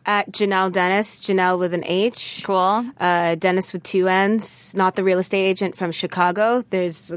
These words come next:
Speaker 1: someone with the same name as me. Uh,
Speaker 2: How
Speaker 1: so,
Speaker 2: dare she?
Speaker 1: <laughs> yeah, Twitter, uh, Instagram, same, same handle. Keep it
Speaker 2: Perfect.
Speaker 1: consistent.
Speaker 2: Love it. And then, um, do you do open mics in New York, or is it just like, do we follow you on the internet and you'll say what you're doing?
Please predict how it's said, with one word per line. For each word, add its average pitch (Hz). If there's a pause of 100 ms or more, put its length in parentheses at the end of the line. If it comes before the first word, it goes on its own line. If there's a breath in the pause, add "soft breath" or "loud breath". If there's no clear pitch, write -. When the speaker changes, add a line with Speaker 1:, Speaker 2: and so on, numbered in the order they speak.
(260)
Speaker 1:
someone 170
with 160
the 160
same 151
name 156
as 160
me. 151 (680 loud breath)
Uh, 190
Speaker 2:
How 185
Speaker 1:
so, 190
Speaker 2:
dare -
she? 160 (180)
Speaker 1:
<laughs> 180
yeah, 202
Twitter, 233 (280 loud breath)
uh, 185
Instagram, 226
same, 190 (360)
same 180
handle. 214
Keep -
it -
Speaker 2:
Perfect. 185
Speaker 1:
consistent. 190
Speaker 2:
Love 170
it. 165 (300 loud breath)
And 208
then, 202
um, 208
do 190
you 190
do 185
open 185
mics 190
in 202
New 202
York, 202
or 165
is 175
it 170
just 175
like, 175
do 175
we 170
follow 156
you 156
on 160
the 160
internet 151
and 147
you'll 156
say 120
what 90
you're 151
doing? -